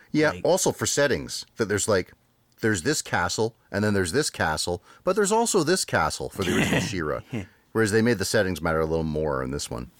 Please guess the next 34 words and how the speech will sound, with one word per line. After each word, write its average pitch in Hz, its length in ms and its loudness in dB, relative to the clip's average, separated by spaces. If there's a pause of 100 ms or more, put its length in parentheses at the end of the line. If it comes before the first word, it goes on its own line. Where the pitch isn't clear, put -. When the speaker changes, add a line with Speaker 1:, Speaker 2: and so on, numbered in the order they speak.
Speaker 2:
Yeah, 92 280 -2
yeah. 82 200 -4 (1000)
Speaker 1:
I - 80 2
wish 254 580 0
it 127 120 0
could 147 140 0
have 120 120 0
gotten 107 340 0
a 87 80 -2
more 95 240 2
adult 85 300 -2
treatment 85 500 -6 (100)
like, 80 260 -2 (260)
uh, 87 160 2
Revelation, 80 760 0
Masters 85 360 0
of 67 60 -10
the 82 60 -4
Universe 78 280 -4
Revelation 78 500 -2
did. 101 200 -2 (280)
Speaker 2:
Hmm. 117 320 2 (800)
Speaker 1:
So - 140 0
we 135 60 2
could 123 200 -2
get - 180 2
things 95 500 0
that 90 180 0
were 87 180 2
a 87 60 4
little 87 300 2
heavier, 80 540 0
right? 76 340 -2
Like, 73 320 -8